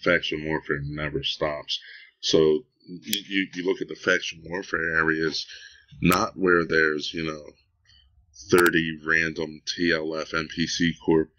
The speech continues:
guys and they're all in Bantams trying to farm esque. I'm talking about, you know, going to Society where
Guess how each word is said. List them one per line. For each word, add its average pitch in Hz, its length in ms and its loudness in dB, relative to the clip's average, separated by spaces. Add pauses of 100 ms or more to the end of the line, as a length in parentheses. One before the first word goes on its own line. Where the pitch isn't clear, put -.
(140)
guys 78 640 0
and 76 360 -2
they're 78 200 4
all 78 240 -2
in 73 160 -8
Bantams 76 600 -2
trying 78 380 -4
to 73 100 -14
farm 78 380 2
esque. 78 300 2 (520)
I'm 98 60 4
talking 92 240 2
about, 87 180 2
you 85 80 -2
know, 78 140 4
going 87 260 4
to 82 60 0
Society 78 880 -2
where 73 480 0